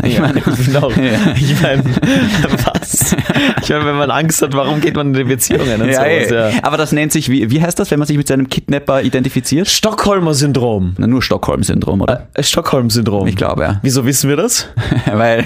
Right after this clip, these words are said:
Speaker 2: <laughs> Nein.
Speaker 1: ich hab's von diversen Opfern erfahren.
Speaker 2: <laughs> Oh, Scheiße.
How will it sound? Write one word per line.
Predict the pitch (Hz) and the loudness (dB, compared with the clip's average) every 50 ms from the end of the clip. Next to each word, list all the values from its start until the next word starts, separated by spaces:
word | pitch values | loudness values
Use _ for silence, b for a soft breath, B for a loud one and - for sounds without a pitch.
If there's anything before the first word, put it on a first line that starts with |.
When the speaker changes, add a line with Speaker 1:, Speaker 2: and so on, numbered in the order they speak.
| - | -2
Speaker 2:
<laughs> | - 143 - 135 131 - - 147 127 117 | -2 -2 0 0 0 0 0 -2 0 0
Nein. | 117 113 104 - 127 135 - - 127 - 123 - 123 117 131 - - - - B 220 247 B B B 170 B | -2 -2 0 0 -2 0 -2 -2 -2 -2 -2 0 0 -2 -2 -2 -4 -6 -4 B -2 -2 B B B -8 B
Speaker 1:
ich | - - | -6 -4
hab's | 131 113 - - - | -4 -4 -4 -4 -2
von | - 131 131 127 | 0 0 0 0
diversen | - 147 139 143 139 135 123 151 | 0 0 0 0 0 0 0 0
Opfern | 170 160 139 - - 156 120 113 | 0 0 -2 0 -2 0 0 0
erfahren. | - - - - - - - - | 0 0 0 0 0 2 2 2
Speaker 2:
<laughs> | 214 208 - - 160 196 165 - | 2 0 0 0 0 0 0 0
Oh, | 190 160 139 | -2 -2 -2
Scheiße. | - - - - 151 - - 139 - - - | -4 -8 -6 -6 -6 -6 -6 -8 -12 -16 -16